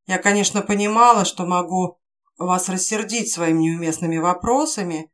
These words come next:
и потому долго не решалась подойти. Но когда вы хотели уехать в троллейбусе". "Ну хорошо", перебила меня серая мышка.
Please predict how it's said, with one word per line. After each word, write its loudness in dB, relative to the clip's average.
и -20
потому 2
долго 0
не 0
решалась -2
подойти. -6
Но -10
когда 0
вы -4
хотели -6
уехать -4
в -16
троллейбусе". -6
"Ну 0
хорошо", 0
перебила 0
меня -4
серая -6
мышка. -12